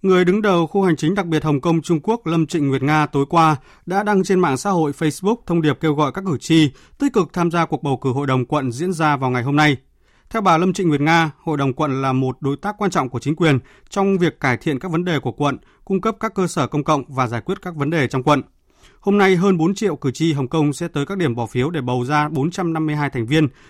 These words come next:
cho mười tám hội đồng quận. Năm nay, số cử tri mới đăng ký đã đạt kỷ lục ba trăm chín mươi ba nghìn người, trong đó số cử tri mới đăng ký ở độ tuổi mười tám đến ba mươi lăm chiếm gần một nửa lượng cử tri.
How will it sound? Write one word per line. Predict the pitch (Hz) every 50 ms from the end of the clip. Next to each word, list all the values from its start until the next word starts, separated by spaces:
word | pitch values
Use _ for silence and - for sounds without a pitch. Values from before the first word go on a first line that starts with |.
| _ _
cho | - - 202
mười | 190 180 170 147
tám | - - 127 131 165 185
hội | 196 185 147
đồng | 139 131 123
quận. | - 151 147 147 - _ _ _ _ _ _ _ _ -
Năm | 202 220 214
nay, | 214 202
số | 185 - 180 190
cử | - 180
tri | 135 - - 190 170
mới | 160 151 156 156 170
đăng | 196 180 180 175
ký | 175 - 147 143 160 190
đã | 214 160 175 180
đạt | 175 156 - -
kỷ | 151 131
lục | 135 135 131 _
ba | - 160 165 165
trăm | - 170 160 151
chín | - - 160 170
mươi | 180 190
ba | 175 170 160
nghìn | 151 143 131 131
người, | 131 139 131 123 113 - - - - _ _
trong | - 190 190
đó | 175 156 165
số | 170 175 175
cử | 175 190 143
tri | - - 170
mới | 151 143 139 151
đăng | 165 175 -
ký | - 156
ở | 202 139 139 139
độ | 143 143 147 - _ _
tuổi | - 156 143 127
mười | 117 120 123 127
tám | 123 - 131 127 127 156 214 247 - _ _
đến | - - 151 131 131 135 165 208
ba | 180 165 156
mươi | 156
lăm | 156 165 165 143 - - - _ _ _
chiếm | - - 151 170 202
gần | 220 196 160
một | 139
nửa | 135 139 143 139 120 110
lượng | 113 131 127 131
cử | - 135 117
tri. | - - 156 156 139